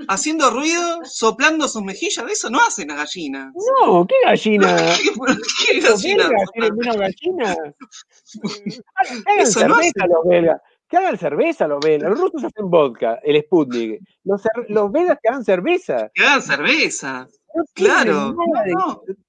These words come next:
Speaker 2: mucha, muy poca gallina en la vida belga. Terrible.
Speaker 1: ¿Nunca vieron una gallina?
Speaker 2: Ese es Kiko, lo que estás describiendo es a Kiko del
Speaker 1: Es
Speaker 2: Chavo.
Speaker 1: Kiko, claro.
Speaker 2: Es Kiko, no es una gallina. No hay ninguna gallina Kiko. No hay. Así que
Speaker 1: Sobre-
Speaker 2: está-,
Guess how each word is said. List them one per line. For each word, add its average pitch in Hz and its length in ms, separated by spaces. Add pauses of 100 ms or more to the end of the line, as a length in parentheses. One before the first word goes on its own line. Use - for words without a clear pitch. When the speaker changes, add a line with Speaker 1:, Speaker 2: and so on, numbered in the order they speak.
(260)
Speaker 2:
mucha, 339 320
muy 311 140
poca 311 260
gallina 269 500
en 165 80
la 135 100
vida 131 240
belga. 104 460 (160)
Terrible. 226 280
Speaker 1:
¿Nunca 285 160
vieron 233 300
una 254 160
gallina? 175 680 (380)
Speaker 2:
Ese 571 200
es 226 100
Kiko, 320 280
lo 208 80
que 233 60
estás 370 160
describiendo 330 400
es 247 100
a 220 80
Kiko 302 300
del 185 140
Speaker 1:
Es 160 40
Speaker 2:
Chavo. 196 300
Speaker 1:
Kiko, 160 420 (140)
claro. 247 320
Speaker 2:
Es - 200 (140)
Kiko, 135 420
no 262 120
es 277 60 (120)
una 151 180
gallina. 120 500 (100)
No 214 140
hay 339 60
ninguna 339 420
gallina 247 440
Kiko. 113 460 (240)
No 208 140
hay. 135 220 (360)
Así 139 180 (140)
que 196 120
Speaker 1:
Sobre- 254 280
Speaker 2:
está-, 269 200